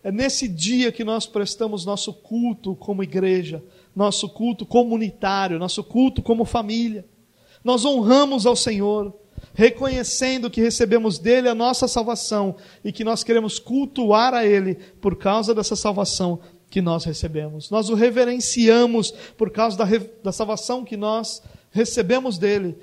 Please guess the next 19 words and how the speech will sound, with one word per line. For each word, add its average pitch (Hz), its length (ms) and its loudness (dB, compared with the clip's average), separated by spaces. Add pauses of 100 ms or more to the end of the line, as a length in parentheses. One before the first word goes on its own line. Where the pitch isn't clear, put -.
(160)
e 202 140 -4
prestamos 208 640 -2
a 185 100 0
ele 185 220 0
culto. 185 540 -8 (580)
Nossa 240 300 0
forma 240 420 0
de 185 100 -4
honrar 214 460 0
ao 214 100 -6
Senhor 196 520 -2
no 180 120 -6
dia 170 360 -8
do 190 80 -12
Senhor 175 520 -8 (680)
é 190 80 -2
dedicando 202 580 -4
esse 214 180 -6
dia 170 460 -8